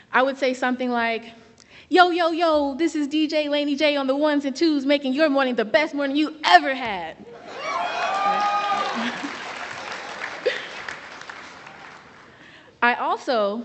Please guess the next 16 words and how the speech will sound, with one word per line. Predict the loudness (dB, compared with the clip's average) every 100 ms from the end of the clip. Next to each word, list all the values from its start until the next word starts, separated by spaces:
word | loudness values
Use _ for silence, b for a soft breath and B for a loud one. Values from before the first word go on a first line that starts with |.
| -4
wanted | 0 0
to | 0
be | -2
a | 0
therapist, | 0 0 -2 -6 -8 -18 B B -4
to | -2
guide | 0 0
people | -2 -4 -4
through | 0
their | 0
problems | 0 -4 -2 -2 -4
and | -2
help | -2 -2 -2
find | -4 -2
possible | -4 -4 -6
solutions. | -6 -4 -4 -4 -8 -12 -16